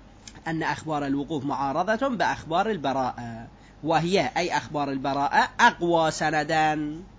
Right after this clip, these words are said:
لأن أكثرها صحيحة". ودلالتان. ليش؟ لأن أخبار البراءة ظاهرة في البراءة بخلاف أخبار التوقف اللي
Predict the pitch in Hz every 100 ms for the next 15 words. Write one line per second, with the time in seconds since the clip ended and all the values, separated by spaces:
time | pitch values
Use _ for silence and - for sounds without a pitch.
0 | - - - 143 143 156 151 - 190 202
1 | 214 254 - - - - - - 156 156
2 | 123 117 95 - - - - 180 214 254
3 | 226 214 190 180 180 170 180 170 160 170
4 | 240 220 196 170 151 147 143 151 147 147
5 | 139 139 139 139 185 147 - - - -
6 | - - 139 156 156 202 240 233 233 208
7 | 226 208 202 196 - 185 185 220 202 185
8 | 156 160 147 151 143 - 143 139 120 135
9 | 131 135 147 139 139